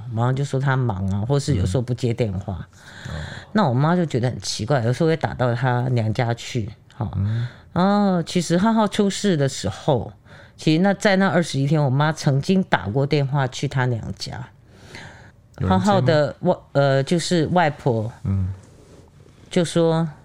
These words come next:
Speaker 1: 呃，他们出去了。
Speaker 2: 哦。
Speaker 1: 啊，当然我们也能理解，就他就不可-，不可能
Speaker 2: 嗯。
Speaker 1: 能，会告诉我们说我女儿去跟人家同居了嘛，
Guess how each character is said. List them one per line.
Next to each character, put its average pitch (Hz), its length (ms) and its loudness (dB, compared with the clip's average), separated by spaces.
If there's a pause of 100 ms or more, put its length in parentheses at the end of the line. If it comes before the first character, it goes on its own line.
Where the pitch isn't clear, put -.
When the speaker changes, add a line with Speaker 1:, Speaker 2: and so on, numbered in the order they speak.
(240)
Speaker 1:
呃， 120 480 0
他 180 100 2
们 175 120 2
出 156 160 -2
去 147 320 -2
了。 - 240 -10 (340)
Speaker 2:
哦。 76 340 -4 (200)
Speaker 1:
啊， 123 260 -4
当 208 160 2
然 156 260 2
我 147 100 2
们 180 120 4
也 196 120 2
能 147 200 2
理 160 140 2
解， 127 260 0
就 170 140 0
他 190 160 2
就 208 200 2
不 - 260 0
可-， - 180 -2 (100)
不 339 100 4
可 240 240 4
能 147 320 4 (180)
Speaker 2:
嗯。 101 340 2
Speaker 1:
能， 190 140 4
会 226 320 2
告 233 200 2
诉 220 160 4
我 165 60 2
们 143 100 4
说 185 240 2
我 180 140 4
女 165 160 2
儿 143 80 4
去 151 120 0
跟 180 120 4
人 151 100 2
家 151 80 2
同 131 240 2
居 131 240 0
了 123 60 2
嘛， 107 160 -2